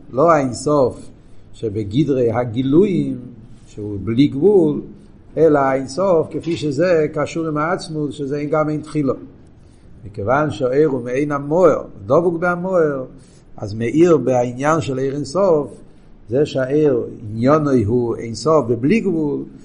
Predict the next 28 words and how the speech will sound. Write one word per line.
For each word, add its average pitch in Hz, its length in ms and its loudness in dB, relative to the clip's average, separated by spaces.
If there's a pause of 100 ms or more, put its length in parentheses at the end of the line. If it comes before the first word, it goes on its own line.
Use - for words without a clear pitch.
(300)
אבל 107 140 -4
בגלל 113 300 0
הדבקות 135 440 4
שלו 139 240 -2
במוער, 156 800 2
אז 123 140 -2
מתגלה 143 440 0
בו 156 240 4
גם 156 220 2
הבלי 147 260 2
גבול 160 200 2
האמיתי, 160 640 0
כפי 160 300 -4
שהבלי 156 320 0
גבול 165 220 -2
קשור 156 340 -4
עם 156 100 -6
העצמות, 156 460 -2
שלכן 143 500 -2
יש 156 200 2
בו 151 100 2
גם 160 200 2
את 160 100 -2
השלימות 170 480 -2
של 160 160 -6
אין 156 100 -6
לו 160 80 -2
תחילו. 170 460 0